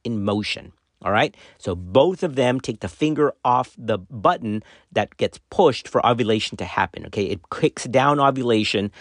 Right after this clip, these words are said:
uh, several days down the road. So that's its mechanism of action as emergency contraception. But what we covered here, the hypothalamic pituitary ovarian suppressions for daily use,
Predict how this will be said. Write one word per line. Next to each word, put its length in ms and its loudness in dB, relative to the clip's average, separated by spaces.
uh, 120 2
several 320 2
days 240 2
down 220 0
the 80 -2
road. 340 -4
So 440 4
that's 380 2
its 120 -4
mechanism 380 2
of 80 2
action 300 0
as 120 -2
emergency 460 -2
contraception. 580 -6
But 120 -2
what 160 2
we 100 2
covered 320 2
here, 260 0
the 120 2
hypothalamic 600 -2
pituitary 580 2
ovarian 400 0
suppressions 480 -4
for 120 -2
daily 460 0
use, 400 -2